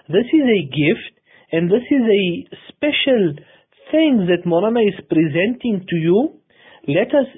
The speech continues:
accept it, let us acknowledge it, and more so, let us try and practice and implement this particular aspect.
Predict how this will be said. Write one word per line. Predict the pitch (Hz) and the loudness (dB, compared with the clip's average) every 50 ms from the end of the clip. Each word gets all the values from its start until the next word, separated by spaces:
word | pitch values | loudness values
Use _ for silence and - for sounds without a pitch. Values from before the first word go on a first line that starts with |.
| - 185 | -10 -10
accept | 185 185 - - - - 226 233 262 247 _ - 170 160 | -10 -10 -16 -16 -6 -4 -2 -2 -2 -4 _ -4 -2 -2
it, | 165 214 - - - - _ _ - 135 131 | -2 -2 -6 -20 -20 -20 _ _ -4 -2 0
let | 143 165 196 - - 233 | 0 -2 -2 0 0 0
us | 254 269 269 - _ _ _ _ _ _ _ _ _ - _ - 165 | 0 0 -4 -8 _ _ _ _ _ _ _ _ _ -20 _ -6 -6
acknowledge | 175 170 - 170 156 151 143 151 196 247 277 262 190 165 175 196 | -6 -4 -4 -4 -2 0 0 0 0 2 0 0 -2 -2 -2 -2
it, | 262 262 _ _ _ - _ _ - 156 | -2 -4 _ _ _ -20 _ _ -2 -2
and | 156 160 156 156 | 0 0 0 0
more | 156 160 196 262 269 - | 0 2 0 0 -2 -2
so, | - 170 165 175 208 - - - _ _ _ 135 | -2 0 0 0 -2 -6 -12 -20 _ _ _ -2
let | 147 165 196 233 | -2 0 2 0
us | 254 247 - - | 0 -2 -2 -2
try | 202 185 180 180 175 151 | -2 0 0 0 -2 -4
and | 139 139 _ _ | -6 -10 _ _
practice | 208 202 175 185 185 _ _ - 214 214 247 233 - - 160 | 0 0 0 -2 -4 _ _ -2 -2 -2 -2 -2 -6 -6 -6
and | 156 151 165 | -4 -2 -4
implement | 160 143 147 - 151 147 147 156 175 226 254 214 160 | -4 -4 -4 -2 0 0 0 0 0 -2 -2 -2 -4
this | 156 147 - _ - | -6 -6 -6 _ -6
particular | 139 143 - 131 - - - 135 127 131 135 160 208 | -6 -4 -6 -10 -10 -6 -4 -2 0 0 2 0 0
aspect. | - - - - 117 107 - _ | -2 -4 -4 -4 -4 -4 -4 _